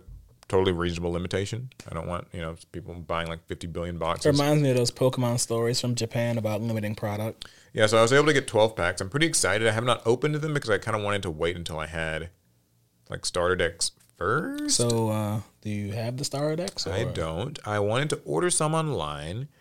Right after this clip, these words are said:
Speaker 1: but then I found out that the starter decks online are, like, thirty-three dollars. So, <laughs> so I'm,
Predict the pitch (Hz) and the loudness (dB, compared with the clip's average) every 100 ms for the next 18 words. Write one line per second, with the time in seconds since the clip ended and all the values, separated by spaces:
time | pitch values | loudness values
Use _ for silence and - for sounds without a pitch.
0 | _ _ _ - 120 156 143 107 101 98 | _ _ _ 0 2 2 2 2 2 -2
1 | - - 117 139 104 - 87 95 139 110 | -4 -2 0 2 0 -2 -4 -4 -4 -4
2 | 87 - 85 85 90 117 131 - - - | -4 -6 -6 -6 -4 -6 -4 -4 -6 -8
3 | - - - - - _ _ _ _ _ | -10 -12 -16 -16 -20 _ _ _ _ _
4 | - - - 101 101 101 - 107 - - | -10 -6 0 4 4 4 -2 -10 -12 -16
5 | - _ _ _ _ 139 - - - _ | -20 _ _ _ _ -12 -10 -20 -20 _
6 | _ - 98 98 98 98 | _ 2 4 4 2 -4